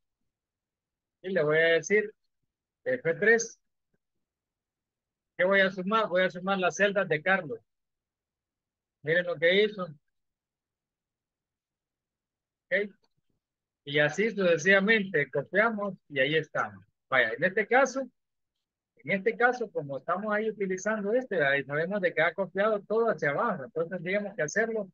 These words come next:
individual, ¿verdad? Para el ejemplo. ¿Por qué razón? Porque, eh, se individualizaron los, los, como son nombres específicos, ¿verdad?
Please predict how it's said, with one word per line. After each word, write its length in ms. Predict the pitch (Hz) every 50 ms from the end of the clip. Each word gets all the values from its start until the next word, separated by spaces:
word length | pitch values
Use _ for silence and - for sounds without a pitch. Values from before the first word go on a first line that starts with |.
| _ _ _ _ _ _ _ _ _ _ _ _
individual, 640 | - 156 156 147 160 151 156 165 226 262 247 196 -
¿verdad? 200 | - 117 117 120
Para 200 | - 139 139 139
el 100 | 139 143
ejemplo. 540 | 151 175 214 233 226 185 190 - 120 110 - _ _
¿Por 180 | 156 156 139
qué 120 | 127 196 202
razón? 460 | 202 214 208 190 220 262 254 214 185
Porque, 420 | 165 151 123 - 135 127 117 120 - _ _ _ _ _
eh, 260 | 151 147 143 139 135 131
se 140 | - 165 160
individualizaron 920 | 160 151 160 156 156 147 139 135 135 127 131 185 208 214 196 180 156 131
los, 120 | 123 117 - _ _ _ _ _
los, 240 | _ 131 123 120 120 _ _ _ _ _ _ _ _
como 220 | - 123 123 131
son 200 | - - 190 190
nombres 320 | 196 208 208 202 202 196 180
específicos, 680 | - 180 175 160 - 240 226 185 190 - - 127 107
¿verdad? 380 | - 113 113 120 135 143 147